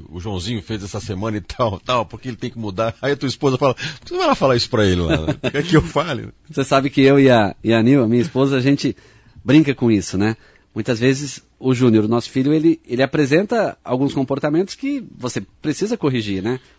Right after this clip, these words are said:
Speaker 2: Aí eu falo assim, "O seu, Júnior?" Ela fala, "Não, esse é o seu."
Speaker 1: <laughs> Que é o dono da criança.
Speaker 2: Ou seja, a gente delega pro outro, né? Na verdade,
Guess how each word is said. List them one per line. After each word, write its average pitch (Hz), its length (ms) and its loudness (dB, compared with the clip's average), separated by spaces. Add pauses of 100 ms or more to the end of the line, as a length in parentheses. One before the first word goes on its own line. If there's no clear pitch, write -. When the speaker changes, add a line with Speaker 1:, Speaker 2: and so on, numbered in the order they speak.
(400)
Speaker 2:
Aí 117 140 0
eu 135 80 0
falo 131 140 0
assim, 113 200 -4
"O 101 60 -2
seu, 151 280 2
Júnior?" 113 380 2 (800)
Ela 135 160 6
fala, 110 260 0
"Não, 110 160 2
esse 135 180 2
é 151 40 4
o 165 40 2
seu." 151 360 0 (340)
Speaker 1:
<laughs> - 400 -14
Que 208 80 0
é 139 80 2
o 156 80 0
dono 123 280 -2
da 127 100 -6
criança. 113 420 -6
Speaker 2:
Ou 165 100 4
seja, 120 400 0 (720)
a 185 140 2
gente 151 300 2
delega 143 500 4
pro 196 300 0
outro, 151 480 4
né? 147 220 -2 (460)
Na 285 100 0
verdade, 151 720 0